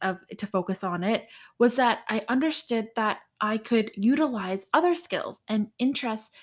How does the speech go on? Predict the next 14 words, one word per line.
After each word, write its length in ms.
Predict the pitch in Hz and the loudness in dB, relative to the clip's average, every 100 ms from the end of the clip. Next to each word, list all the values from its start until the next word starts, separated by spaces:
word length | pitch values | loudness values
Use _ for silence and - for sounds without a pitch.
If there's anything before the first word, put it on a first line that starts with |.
| _ | _
in 180 | 220 220 | 0 2
other 200 | 214 220 | 0 0
segments 460 | 220 220 214 202 208 | 0 0 0 0 -2
of 80 | |
my 140 | 196 185 | -4 -4
life 320 | 190 220 170 - | 2 2 2 -4
instead 280 | 190 - 233 | -8 -6 -6
of 120 | 226 - - | -6 -6 -4
having 320 | 247 254 247 | -2 0 0
to 140 | - 233 | 0 -2
depend 640 | 240 240 - 214 226 240 - | -2 -6 -6 2 4 4 2
on 100 | 208 | 0
my 140 | 208 | 0
career 580 | - 208 220 233 214 | -4 -4 0 2 2